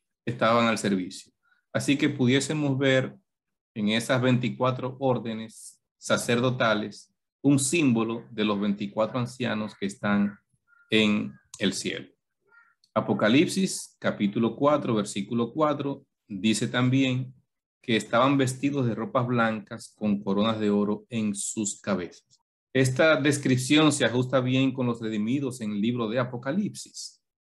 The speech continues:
Vestiduras blancas, coronas de victoria, estar sentados en tronos, esas son las promesas dadas al pueblo de Dios. Que estén al mismo tiempo continuamente involucrados en la adoración celestial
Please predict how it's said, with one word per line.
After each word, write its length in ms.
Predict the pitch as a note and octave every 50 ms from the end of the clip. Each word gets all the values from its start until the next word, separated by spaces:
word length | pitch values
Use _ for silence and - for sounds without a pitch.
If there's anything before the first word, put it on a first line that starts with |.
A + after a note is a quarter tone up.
| _ _ _ _ _ _
Vestiduras 880 | - A2+ G#2+ C3+ C#3 C3 C3 - - B2+ A#2+ B2 C3 C#3 C#3+ C#3 A#2 A2+
blancas, 800 | G#2+ A#2+ B2 C3+ D3+ D#3 D3+ D3 C#3 C3+ - - C3+ C3 - -
coronas 400 | - C3 A#2 A2 A#2+ C3 B2+ A#2+
de 80 | A#2+ A#2
victoria, 920 | A2 G2+ G2+ - _ _ C#3+ C#3+ D3 D3 C#3 C3+ C3+ C3+ C3 C3 C3 A#2+
estar 340 | G#2+ - - - B2+ C3 B2+
sentados 560 | B2+ B2 A#2 A2 G2+ - A#2+ B2 B2 A#2+ -
en 240 | A#2+ G#2 G2+ G2+ -
tronos, 640 | - B2 C#3 D3 C#3 C3+ B2+ B2+ C3 B2+ - - _ _ _ _ _ _ -
esas 400 | B2+ C3 B2+ - C3+ A#2+ B2+ -
son 200 | B2+ B2 B2+ B2
las 180 | B2 A#2+ -
promesas 1000 | - - - G#2+ G#2 G2+ G#2 A2 A#2+ D3 F#3 F#3+ F#3 - - - E3+ D#3+ D3 B2 G2+ G#2 -
dadas 680 | - C3 C#3+ C#3+ C#3+ C3+ C#3 C3+ C3 B2+ - - _ _ _ _ -
al 320 | G#2 G#2 G2+ G2 - -
pueblo 440 | _ A2+ A#2 B2+ C3 A#2 G#2+ G#2+ G2+
de 100 | F#2+ F#2+
Dios. 500 | F#2 - - - - - - - _ _ _ _ _
Que 160 | - D3 C#3+
estén 420 | C#3 C3 C3 - - D#3 D#3+ F3+ E3
al 140 | D#3 D3+ C#3
mismo 440 | C3+ D3 F3 F3+ F3 D#3+ C3+ B2+
tiempo 460 | - D3 D3+ D#3 C#3+ B2+ B2+ B2 A2+ -
continuamente 680 | A#2+ G#2+ G2+ G2+ C3+ C3+ C#3+ C3+ C3+ C#3 C#3 C3+ C3 C#3
involucrados 880 | B2+ A#2+ A#2 A2+ A2 G#2 G2+ - - A#2+ B2+ C#3 C3+ B2+ A2+ - -
en 140 | A2+ A2 A2
la 140 | G#2+ G#2+ G#2+
adoración 920 | G2+ G#2 G#2 G2+ G2 G2 - - - C3 D3 F3+ F3 D3 A#2 G2+ - - _
celestial 720 | - - A2 G#2 G2 G2+ - - A#2 G#2 G2 G2 G2 -